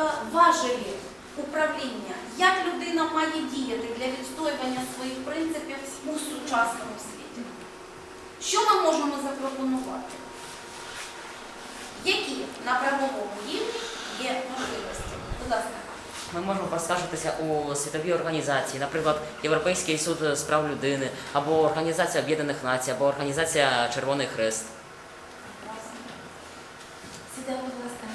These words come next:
Speaker 1: А, зараз ми удруге розглянемо сцену. Подумайте,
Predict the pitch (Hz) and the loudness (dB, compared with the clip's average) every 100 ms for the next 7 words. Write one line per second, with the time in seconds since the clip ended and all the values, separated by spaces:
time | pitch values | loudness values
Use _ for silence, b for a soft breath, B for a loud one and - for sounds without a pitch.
0 | - - - 233 220 220 220 107 - - | -10 -10 -10 -8 -6 -6 -6 -8 -10 -12
1 | - - - - - 320 381 370 359 - | -14 -16 -14 -14 -4 2 2 2 -2 -8
2 | - 269 320 302 - 240 - - - - | -6 -2 0 0 -4 -6 -6 -8 -8 -10
3 | - - - - - - 220 214 208 190 | -12 -14 -14 -14 -10 -8 -4 -2 -2 -6
4 | - - 220 220 - - - - - 381 | -10 -10 -10 -8 -2 -2 -4 -18 -8 -4
5 | 359 277 - - | -2 -2 -4 -8